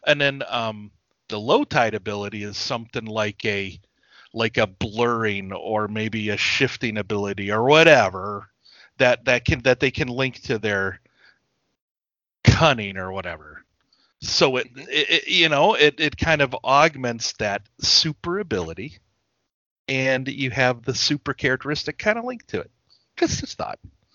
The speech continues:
Speaker 1: Just
Speaker 2: No,
Speaker 1: wanted
Speaker 2: it's
Speaker 1: to
Speaker 2: a,
Speaker 1: throw that out there
Speaker 2: that's
Speaker 1: for you.
Speaker 2: a, I like that. That's an interesting way of looking at it.
Speaker 1: And you still have the one
Speaker 2: And you s-
Speaker 1: characteristic,
Speaker 2: Yeah.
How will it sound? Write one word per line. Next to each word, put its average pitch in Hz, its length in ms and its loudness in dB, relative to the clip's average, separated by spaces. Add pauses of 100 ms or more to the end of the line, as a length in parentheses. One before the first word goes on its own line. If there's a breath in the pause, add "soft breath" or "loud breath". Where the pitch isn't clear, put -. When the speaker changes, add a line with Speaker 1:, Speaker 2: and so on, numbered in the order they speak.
(340 soft breath)
Speaker 1:
Just 247 160 4
Speaker 2:
No, - 60 6
Speaker 1:
wanted 208 140 4
Speaker 2:
it's - 80 -2
Speaker 1:
to 117 80 -4
Speaker 2:
a, - 40 -14
Speaker 1:
throw 101 160 -4
that 92 80 -8
out 92 140 -4
there 101 100 -4
Speaker 2:
that's 85 140 -2
Speaker 1:
for 73 60 -2
you. - 200 -6
Speaker 2:
a, 139 100 -4
I 135 80 2
like 180 300 -6
that. - 240 -10
That's - 180 -8
an 131 100 -12
interesting 131 640 -8
way 123 200 0
of 107 100 -6
looking 117 320 -10
at 98 120 -6
it. 107 120 -10 (600 loud breath)
Speaker 1:
And 180 120 4
you 190 80 8
still 233 240 6
have 175 180 6
the 131 80 2
one 120 340 0
Speaker 2:
And 110 60 -10
you 131 60 -16
s- - 120 -20
Speaker 1:
characteristic, 120 920 -4 (260)
Speaker 2:
Yeah. 117 260 -6